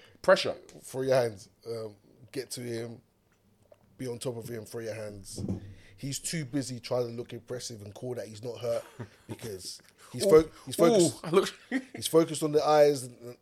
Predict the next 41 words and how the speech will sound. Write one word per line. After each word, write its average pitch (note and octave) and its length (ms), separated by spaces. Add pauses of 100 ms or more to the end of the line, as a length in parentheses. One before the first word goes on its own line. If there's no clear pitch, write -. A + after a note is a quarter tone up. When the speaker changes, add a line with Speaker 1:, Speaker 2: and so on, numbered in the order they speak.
(260)
Speaker 1:
around C3+ 280
him B2+ 160
and A#2+ 80
looking C3+ 240
at B2+ 80
him. A#2+ 160
He's A2+ 120
meant B2+ 160
to A#2+ 80
be A#2 120
this B2+ 180
slick - 540
guy, B2 320
so A#2+ 140
he's B2 220
fo-, C3 300
he's A#2+ 140
too - 240
busy B2 200
shaking C3 340
his A2+ 100
head. B2 260 (160)
Speaker 2:
Yep. G2+ 200 (200)
Speaker 1:
Too C#3 160
busy B2+ 260
posturing. B2+ 680
Speaker 2:
The F#2+ 80
Broner A2 340
shake - 300
the - 100
Speaker 1:
Ad-, C#3+ 60
Speaker 2:
head. - 140
Oh F#2 200
my D2 220
God, - 140
she C3+ 40
Speaker 1:
admiring D3+ 300
Speaker 2:
loves D3 120
Speaker 1:
his C#3 140
Speaker 2:
it. B2+ 60
Speaker 1:
work. C#3+ 320